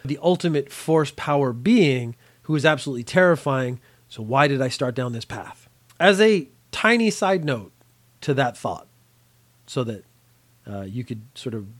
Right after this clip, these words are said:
breed eugenics into the Star Wars universe, and that would be terrifying, just like in real life. I don't know why I had this idea, but in the original first Star Wars movie, A New Hope, there's the scene where Darth Vader cuts down Obi-Wan Kenobi,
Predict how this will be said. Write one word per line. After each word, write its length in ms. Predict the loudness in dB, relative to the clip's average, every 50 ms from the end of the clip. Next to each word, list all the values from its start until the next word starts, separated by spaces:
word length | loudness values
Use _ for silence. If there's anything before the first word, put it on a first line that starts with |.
| _ _ _ _ _
breed 400 | -6 -4 -2 0 0 0 -2 -2
eugenics 600 | -4 -4 -4 -4 -2 -2 0 0 0 -2 -4 -6 -10
into 280 | -6 -6 -6 -6 -6
the 80 | -6 -6
Star 220 | -4 -2 0 0
Wars 220 | 0 -2 -2 -4 -4
universe, 400 | -2 -2 -2 -2 -4 -6 -8 -6
and 100 | -4 -2
that 80 | -2
would 80 | -2 -2
be 100 | -4 -6
terrifying, 500 | -6 -6 -6 -6 -6 -8 -8 -8 -8 -8
just 160 | -8 -8 -8
like 120 | -8 -8
in 80 | -8 -8
real 160 | -8 -8 -8
life. 320 | -8 -8 -8 -10 -12 -16 _ _ _ _ _
I 300 | -2 0 0 0 0 -2 _ _ _ -20 -6 0
don't 200 | 4 4 6 8
know 80 | 8 8
why 300 | 8 8 6 6 6 4
I 40 |
had 160 | 4 2 2 0
this 160 | -2 -4 -4
idea, 480 | -4 -4 -4 -6 -6 -6 -6 -8 -12 -18 _ _ _ _ _ _ _ _ _ _ _ _ _ _ _ _ _ _ _ _ _ _
but 120 | -4 -2 -2
in 100 | -2 0
the 340 | 0 0 0 -2 -2 -6 _ _ _ _
original 640 | 2 6 6 6 6 6 4 4 4 4 2 0 -4 _ _ _ _ _
first 400 | -20 -10 -4 0 0 0 0 0
Star 200 | 0 0 0 2
Wars 220 | 0 0 -4 -6
movie, 300 | -8 -12 -12 -14 -18 _ _ _ _ -12
A 80 | -10 -8
New 160 | -6 -6 -6
Hope, 260 | -8 -10 -14 -18 -20 _ _ _ _ _ _ _ _ _ _ _ _ _ _ _ _
there's 220 | -12 -10 -10 -10
the 80 | -10 -12
scene 320 | -8 -6 -4 -2 -2 -2
where 120 | -2 -2 -4
Darth 280 | -2 -2 -2 -2 -2
Vader 240 | -2 -2 -2 -2 -4
cuts 260 | -6 -4 -6 -6 -6
down 240 | -4 -4 -4 -4 -4
Obi-Wan 400 | -4 -4 -6 -6 -6 -6 -8 -10
Kenobi, 400 | -10 -12 -14 -14 -14 -14 _ _